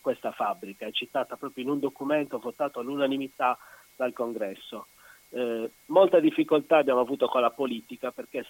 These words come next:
se non cambiano le condizioni politiche non si riesce a riconvertire. Cioè, è anche inutile che noi facciamo delle proposte, ci proviamo ugualmente.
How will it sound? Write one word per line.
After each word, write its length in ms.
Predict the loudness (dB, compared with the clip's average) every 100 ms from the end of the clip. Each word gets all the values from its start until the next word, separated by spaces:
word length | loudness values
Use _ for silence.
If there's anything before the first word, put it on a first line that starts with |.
| 0
se 300 | 2 2 -2 _ _ _
non 240 | -4 -4
cambiano 460 | 2 4 4 2 -2
le 100 | -2
condizioni 540 | -4 -4 -4 0 -2
politiche 800 | -2 -2 -2 -2 -10 -8 -6 -6 -6
non 160 | -6 -4
si 120 | -4
riesce 300 | -4 -4 -4
a 40 |
riconvertire. 760 | -8 -10 -12 -12 -14 -12 -14 -14 _ _ -20 _
Cioè, 340 | -4 -2 -2 -10 _
è 380 | -16 -4 2 6
anche 320 | 6 6 6
inutile 420 | 6 4 0 -2
che 140 | -2
noi 120 | -2 -2
facciamo 440 | -4 -2 -2 0
delle 180 | -2 -2
proposte, 580 | -6 -2 -2 -2 -10 -8
ci 140 | -6
proviamo 400 | -2 4 4 4
ugualmente. 880 | 4 4 4 0 -4 -6 -4 -4